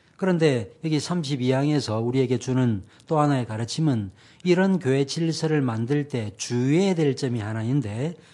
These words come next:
그것은 유일하신 교회의 주인이신 그리스도께서 명령하신 것에서 벗어나는 것입니다.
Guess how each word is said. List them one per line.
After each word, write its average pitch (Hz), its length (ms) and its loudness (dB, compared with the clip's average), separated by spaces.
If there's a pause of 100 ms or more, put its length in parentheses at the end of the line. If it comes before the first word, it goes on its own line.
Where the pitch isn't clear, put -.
(100)
그것은 139 640 0 (460)
유일하신 160 720 2
교회의 131 420 0
주인이신 160 800 2 (380)
그리스도께서 147 760 -2
명령하신 135 840 0
것에서 151 920 -4
벗어나는 127 500 -4
것입니다. 90 400 -16